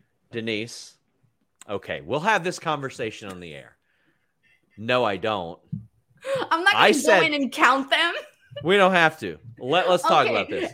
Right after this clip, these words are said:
Speaker 2: everyone
Speaker 1: Be-
Speaker 2: here who follows you on Twitter.
Speaker 1: Muted. Last week,
Speaker 2: The
Speaker 1: somebody
Speaker 2: truth
Speaker 1: tried to
Speaker 2: hurts.
Speaker 1: troll me. No, you don't know what you're talking about. And
Speaker 2: Okay,
Speaker 1: I'm being
Speaker 2: fine,
Speaker 1: dead serious.
Speaker 2: fine, fine, go
Speaker 1: I'm
Speaker 2: for
Speaker 1: being
Speaker 2: it, go
Speaker 1: dead
Speaker 2: for it.
Speaker 1: serious.
Speaker 2: Okay, okay.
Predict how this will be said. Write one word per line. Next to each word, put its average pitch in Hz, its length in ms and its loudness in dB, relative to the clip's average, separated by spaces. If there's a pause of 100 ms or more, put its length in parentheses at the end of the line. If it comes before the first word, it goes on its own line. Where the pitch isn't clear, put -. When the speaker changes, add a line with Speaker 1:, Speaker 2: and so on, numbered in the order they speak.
Speaker 2:
everyone 453 520 2
Speaker 1:
Be- 359 60 4
Speaker 2:
here 302 300 0
who 320 100 -6
follows 349 480 0
you 330 220 -2
on 302 200 0
Twitter. 277 300 -4 (480)
Speaker 1:
Muted. 160 580 0 (880)
Last 165 500 2
week, 131 420 -4 (200)
Speaker 2:
The - 140 -12
Speaker 1:
somebody 147 340 2
Speaker 2:
truth - 80 -8
Speaker 1:
tried 131 200 2
to 135 100 0
Speaker 2:
hurts. 226 100 -2
Speaker 1:
troll 110 240 0
me. 80 360 -12 (840)
No, 269 320 8
you 190 160 2
don't 233 140 8
know 233 80 6
what 240 100 6
you're 220 100 2
talking 226 360 6
about. 127 220 4
And 131 60 2
Speaker 2:
Okay, 196 60 -2
Speaker 1:
I'm 175 40 0
being 165 120 4
Speaker 2:
fine, 160 100 2
Speaker 1:
dead 139 160 0
serious. - 480 -2
Speaker 2:
fine, 226 180 -2
fine, 196 40 -8
go 208 120 -6
Speaker 1:
I'm 180 120 6
Speaker 2:
for 175 60 -2
Speaker 1:
being 220 140 4
Speaker 2:
it, 202 80 0
go 202 60 4
Speaker 1:
dead 185 140 6
Speaker 2:
for - 40 -10
it. - 20 -6
Speaker 1:
serious. 113 400 -2 (120)
Speaker 2:
Okay, 381 440 0
okay. 233 500 -6